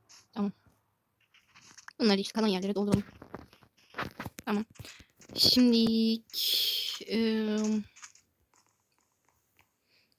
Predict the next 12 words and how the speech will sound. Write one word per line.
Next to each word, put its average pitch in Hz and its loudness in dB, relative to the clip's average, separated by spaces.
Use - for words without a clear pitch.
burası 226 0
fırın 233 6
odasıydı. 214 0
Burası 269 2
sandık. 208 -4
Tamam, - -8
şimdilik - 6
ne 254 8
yapıyoruz? 277 6
Madene 254 8
gitmeli 311 6
miyim? 349 8